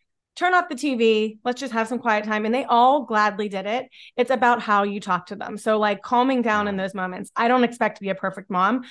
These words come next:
Speaker 1: I think it's just how we talk to the kids and how we coach ourselves through things. Like, I know when my anxiety is, like, kinda getting a little high, I just need to go for a run.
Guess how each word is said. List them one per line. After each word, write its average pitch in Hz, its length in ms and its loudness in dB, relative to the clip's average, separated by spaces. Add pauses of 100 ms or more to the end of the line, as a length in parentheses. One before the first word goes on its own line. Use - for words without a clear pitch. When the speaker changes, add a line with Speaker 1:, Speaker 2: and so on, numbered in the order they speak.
(300)
Speaker 1:
I 226 160 2
think 240 200 2
it's 226 140 -2
just 220 200 -4
how 208 180 4
we 214 140 -2
talk 202 260 -4
to 208 80 -12
the 190 100 -8
kids 208 320 0
and 214 80 -4
how 190 140 0
we 180 100 -6
coach 190 240 -4
ourselves 185 480 -4
through 240 200 -2
things. 254 360 -2
Like, 190 240 -2 (640)
I 240 140 2
know 247 220 4
when 262 140 4
my 226 180 2
anxiety 208 500 -2
is, 240 100 -10 (120)
like, 190 220 -4 (1120)
kinda 233 260 0
getting 214 240 -2
a 208 80 -2
little 202 180 0
high, 202 380 -2
I 202 120 0
just 214 160 -6
need 214 100 -2
to 196 40 -6
go 185 140 -2
for 185 180 -4
a 175 40 -4
run. 208 400 -4